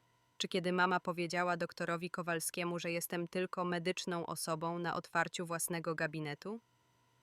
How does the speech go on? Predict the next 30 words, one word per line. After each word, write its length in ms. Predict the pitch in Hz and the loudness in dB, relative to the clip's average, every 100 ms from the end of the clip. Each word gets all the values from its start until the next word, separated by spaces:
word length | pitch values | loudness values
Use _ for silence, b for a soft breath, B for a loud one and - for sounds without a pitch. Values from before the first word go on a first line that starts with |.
| _ _ _ _ _ _ _ _ - | _ _ _ _ _ _ _ _ -6
Wspomnienia 640 | - 202 202 233 233 220 | 2 4 6 6 6 4
wypływają 540 | 196 - 185 185 185 | 2 0 4 4 4
jak 200 | 180 165 | 0 0
bąbelki 580 | 165 175 170 175 180 - | 0 2 2 2 0 -4
powietrza 520 | - 160 165 - 165 | -4 -2 -2 -2 -6
w 60 | 156 | -6
wodzie. 480 | 156 156 143 143 156 _ _ _ _ _ | -4 -2 -2 -4 -8 _ _ _ _ _
Szybkie, 540 | - 196 - - 156 - | 0 2 0 -4 -4 0
ostre, 560 | 175 170 - - 165 160 | 0 2 0 -2 -2 -2
niemożliwe 640 | 175 180 175 175 185 175 | 0 2 2 0 0 0
do 120 | 175 | 0
zatrzymania, 800 | 170 170 - 175 165 160 151 156 - _ _ | -2 -2 -2 0 0 0 -2 -6 -10 _ _
gdy 180 | 160 175 | -2 0
już 200 | 170 160 | 0 0
zaczynają 520 | 165 - 165 156 156 | 0 0 -2 0 0
się 160 | - 160 | -2 -4
pojawiać. 680 | 160 160 147 147 151 - - _ _ _ | -2 -2 -2 -4 -6 -12 -16 _ _ _
„Pamiętacie 520 | - 202 196 233 - | 8 10 10 8 8
moje 200 | 226 208 | 8 8
dwunaste 540 | 185 190 196 202 - 202 | 6 8 8 8 6 4
urodziny, 500 | 190 185 175 180 170 | 6 4 6 4 4
kiedy 220 | 175 165 | 2 2
dostałam 460 | 170 - 175 165 165 | 2 4 8 8 8
kartkę, 440 | 175 160 - 175 | 8 6 4 0
podczas 460 | 175 - - 165 165 | 0 0 2 2 2
gdy 300 | 160 165 120 | 2 4 4
Agnieszka 460 | 165 170 - 180 | 6 4 4 2
otrzymała 460 | 165 - 180 170 165 | 2 2 6 8 8
nowy 240 | 165 165 | 6 4
rower? 400 | 160 160 190 262 | 4 4 2 -2